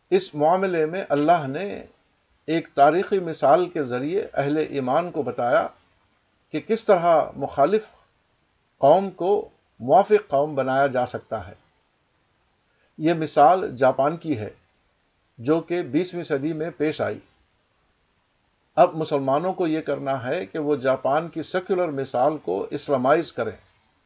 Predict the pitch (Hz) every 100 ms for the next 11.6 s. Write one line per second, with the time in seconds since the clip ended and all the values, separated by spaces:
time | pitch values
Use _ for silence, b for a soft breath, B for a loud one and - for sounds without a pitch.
0 | _ _ _ _ _ _ - 156 170 -
1 | 180 214 - - 143 160 156 - 135 131
2 | 151 - - 156 180 - _ 131 156 160
3 | 139 170 - - - 127 113 - _ _
4 | _ _ _ _ _ _ _ _ _ _
5 | _ _ _ _ _ _ _ _ _ _
6 | _ _ _ _ - 131 190 208 208 151
7 | 170 175 175 143 160 131 117 107 - _
8 | _ _ _ _ _ _ _ - 147 170
9 | 160 170 160 151 _ _ 147 139 143 131
10 | 170 - 156 143 143 151 - 143 127 127
11 | 127 139 175 - 151 -